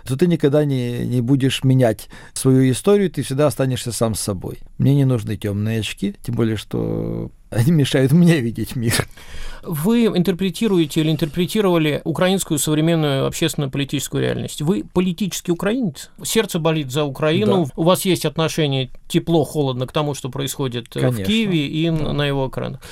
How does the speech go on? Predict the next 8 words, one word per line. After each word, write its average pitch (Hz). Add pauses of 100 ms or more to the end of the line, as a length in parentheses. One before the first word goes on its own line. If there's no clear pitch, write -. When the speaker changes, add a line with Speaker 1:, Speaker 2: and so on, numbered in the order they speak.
(180)
Speaker 2:
Как 233
вы 220
относитесь 185
к -
предложению 165
коллеги 135
Юрия 165
Андруховича 139